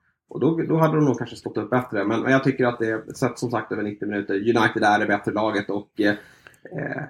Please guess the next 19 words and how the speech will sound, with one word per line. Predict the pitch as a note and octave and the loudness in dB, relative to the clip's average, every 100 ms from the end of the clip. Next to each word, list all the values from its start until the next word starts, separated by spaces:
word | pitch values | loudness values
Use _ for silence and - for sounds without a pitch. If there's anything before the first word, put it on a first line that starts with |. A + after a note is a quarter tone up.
| _ _ _ | _ _ _
Casemiro | C3 A#2+ A#2+ A#2+ A#2 | 2 4 6 6 8
är | A#2 | 6
väl | A2+ | 4
den | A2 A2 | 0 0
spelare | A#2 G#2 G2+ | 0 2 0
som | G#2 | -2
man, | G2+ G2+ | -4 -4
om | G#2 G#2+ | -4 -6
man | G#2+ | -8
får | G#2 | -10
peka | - B2+ A#2 | -2 0 2
ut | G#2 G#2+ | 0 0
någon, | A#2+ G#2+ G2+ - - | 0 0 -2 -8 -8
och, | G2 F#2+ | -4 -2
och | G#2+ | 2
det | |
är | A2+ | 2
ju | |
ganska | A#2 A2 - A2 G#2 | 2 0 0 0 0